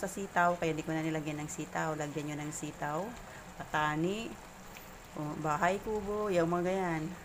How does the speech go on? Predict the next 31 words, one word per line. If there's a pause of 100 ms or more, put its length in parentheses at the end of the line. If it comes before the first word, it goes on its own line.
(280)
Pwede (120)
yan. (1400)
Lalagyan
mo
ng,
pwedeng
lagyan
ng
talbos,
pero
nasa
ibabaw.
Minsan,
naglalagay
ako
ng
saluyot. (840)
Ngayon,
di
ako
naglagay. (920)
Okra
na
lang
lalagay
ko,
maya-maya
pa
yung
okra. (1080)
Kasi,